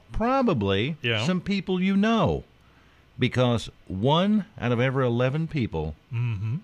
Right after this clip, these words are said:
Speaker 1: shoplift at some point in time in their life. And contrary to what many people believe, most people do not shoplift because
Speaker 2: Yeah.
Speaker 1: they need something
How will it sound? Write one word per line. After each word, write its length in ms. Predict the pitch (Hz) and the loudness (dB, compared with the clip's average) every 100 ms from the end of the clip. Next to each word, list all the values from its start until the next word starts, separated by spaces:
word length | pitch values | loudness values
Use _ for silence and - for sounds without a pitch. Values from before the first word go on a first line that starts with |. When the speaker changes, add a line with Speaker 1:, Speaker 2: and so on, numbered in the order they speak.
| - | -8
Speaker 1:
shoplift 760 | - 139 120 98 87 80 76 - - _ | -6 -2 -2 -2 -2 -2 -4 -8 -20 _
at 180 | 90 - | -8 -8
some 360 | - 131 120 | -6 -4 -2
point 280 | 113 104 92 | -2 -4 -2
in 120 | 87 | -2
time 340 | 90 85 82 80 | 0 0 0 0
in 100 | 80 | 0
their 140 | 78 | 0
life. 400 | 80 69 67 - - _ - - | -2 -4 -6 -14 -20 _ -20 -4
And 180 | 104 107 | 0 0
contrary 580 | - 143 170 160 147 135 | 2 0 0 0 -2 -2
to 80 | 123 | -2
what 120 | 117 | -2
many 220 | 123 135 | 0 -2
people 300 | 127 131 127 | -4 -6 -4
believe, 440 | 117 120 113 123 110 | -2 0 0 0 0
most 440 | 113 127 143 - | 0 2 0 -2
people 360 | 156 135 - 127 | -6 -6 -4 -2
do 220 | 110 120 | 0 2
not 300 | 123 127 156 | 2 2 0
shoplift 720 | - 110 95 - 90 92 104 | -2 -2 -2 -2 -2 -2 -2
because 360 | 110 107 110 104 | -6 -4 -2 -2
Speaker 2:
Yeah. 60 | |
Speaker 1:
they 140 | 120 120 | -2 0
need 320 | 131 143 127 | 0 0 -2
something 580 | 120 98 87 95 101 | 0 0 0 0 0